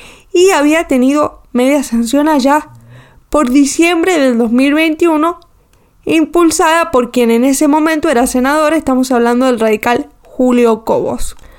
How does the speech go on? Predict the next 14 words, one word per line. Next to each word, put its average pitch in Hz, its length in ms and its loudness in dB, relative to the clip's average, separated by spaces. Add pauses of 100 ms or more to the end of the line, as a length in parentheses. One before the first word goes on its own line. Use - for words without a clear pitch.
(340)
Yendo 330 680 2
punto 302 420 0
por 214 220 -2
punto 247 380 0
a 208 160 0
aquello 254 420 0
que 240 100 -4
establece 240 760 0
la 233 120 2
ley, 214 340 0
y 226 180 -2
es 233 60 2
lo 240 200 2
principal, 226 800 -2